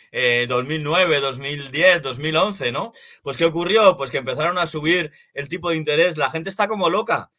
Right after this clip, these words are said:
Está, está deseando que suban los tipos de interés de los bancos. Y yo les digo, "Pues tened <laughs> cuidado, porque cuando empiecen a subirlos, mala señal". O sea, que está muy bien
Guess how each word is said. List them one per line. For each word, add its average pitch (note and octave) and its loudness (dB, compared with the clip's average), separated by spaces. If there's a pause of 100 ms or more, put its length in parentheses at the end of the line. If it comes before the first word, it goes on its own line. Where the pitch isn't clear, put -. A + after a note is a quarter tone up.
(200)
Está, F3+ 0
está F3+ -2
deseando G3 -2
que F3+ -4
suban F#3 0
los E3+ -8
tipos E3+ -6
de D#3+ -6
interés D#3+ -2
de D#3+ -2
los C#3 -2
bancos. E3+ -2 (260)
Y D3 -8
yo E3+ 0
les F#3 0
digo, B2+ -2 (180)
"Pues D#3 -4
tened D3+ -2
<laughs> - -
cuidado, A3+ 4
porque F#3+ -2
cuando D#3 2
empiecen F#3+ -4
a A3+ 2
subirlos, G3 -2 (320)
mala E3 4
señal". G3 0
O F3 -4
sea, D#3 -2
que C#3 -4
está D#3+ 0
muy G#3 -4
bien A3 0